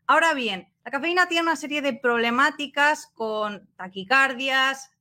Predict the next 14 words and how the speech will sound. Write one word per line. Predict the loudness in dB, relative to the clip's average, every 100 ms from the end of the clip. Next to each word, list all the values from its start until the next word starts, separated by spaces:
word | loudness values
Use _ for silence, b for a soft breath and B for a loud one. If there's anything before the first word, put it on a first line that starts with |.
| _
chicas | -10 -4 -4 -4 -8
que | -14
son | -10 -6
más | -6 -4
nerviosas | -8 -4 -4 -2 -2 -2 -4
tienen | -8 -6 -8 -4
ansiedad, | -4 -4 -10 -4 2 4 4 2 B B B -20
efectos | -18 -16 -16
secundarios, | -10 -2 2 4 2 -2 -4
la | 0 2 2 0 -10
bendita | -6 -4 -4 -2 0
tolerancia | 2 2 4 2 0 -2 -2
que | -4
generas, | -4 -2 -2 -4